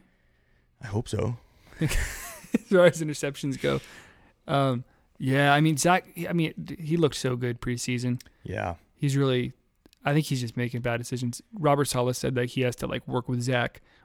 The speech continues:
Speaker 2: on learning how to play boring football, meaning, like, not just heaving it up or ru-, like, running around in a circle and just chucking it blindfolded down the field,
Speaker 1: Mm.
Speaker 2: but actually just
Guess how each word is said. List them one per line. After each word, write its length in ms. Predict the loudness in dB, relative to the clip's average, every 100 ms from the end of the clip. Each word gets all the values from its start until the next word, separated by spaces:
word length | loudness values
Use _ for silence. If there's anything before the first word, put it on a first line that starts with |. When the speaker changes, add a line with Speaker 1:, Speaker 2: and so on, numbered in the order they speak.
| -6
Speaker 2:
on 160 | -2
learning 280 | 0 0 -2
how 140 | -2 -4
to 80 |
play 320 | -4 -4 -2 -2
boring 400 | -2 0 0 0
football, 540 | -2 2 4 4 2 _ _ _ _ _ 0
meaning, 300 | 4 4 4
like, 180 | 2
not 460 | 2 4 4 2 -2 _ _ _ -8
just 280 | -6 -6 -10 _ -20
heaving 400 | -6 -2 2 2
it 100 | 2
up 260 | 2 0 -2
or 120 | -2
ru-, 220 | -2 -2 -4
like, 160 | -4
running 260 | -2 0 2
around 300 | 2 0 -2
in 100 | -2
a 60 | -2
circle 400 | -2 -4 -2 -4
and 100 | -4
just 160 | -8
chucking 360 | -6 -4 -2 -4
it 100 | -2
blindfolded 680 | -2 -2 -2 -2 -2 0 -2
down 200 | 0 0
the 60 | 0
field, 400 | -2 -2 0 0
Speaker 1:
Mm. 340 | 0 0 -2 -6 _ -4
Speaker 2:
but 120 | 0
actually 380 | 0 0 -6 -4
just 300 | -4 -6